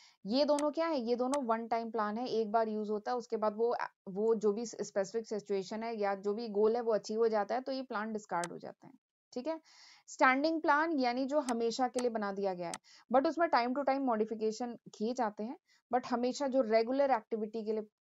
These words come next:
प्लान एक बार बना दिया गया है, that is called standing plan। जैसे ऑर्गेनाइजेशन की पॉलिसी हमेशा के लिए है, ठीक है?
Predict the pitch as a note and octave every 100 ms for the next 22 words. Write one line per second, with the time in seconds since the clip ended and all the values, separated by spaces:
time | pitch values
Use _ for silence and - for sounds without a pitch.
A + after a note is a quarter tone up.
0 | _ G#3 G3 F#3+ - F#3+ G3+ F#3+ F#3+ G#3
1 | A3+ A3+ A3+ A3 C4 - _ - _ _
2 | G#3 G3+ G#3+ A3+ A#3+ A#3 A3+ G3+ G3 G#3
3 | G#3+ A3+ A#3+ G#3 G#3 A3+ G#3 G3+ G#3+ A3
4 | B3 G#3 F#3 F3+ F#3 F#3+ G3 F#3+ F#3+ F#3
5 | F3+ F#3+ E3+ - _ _ _ - B3+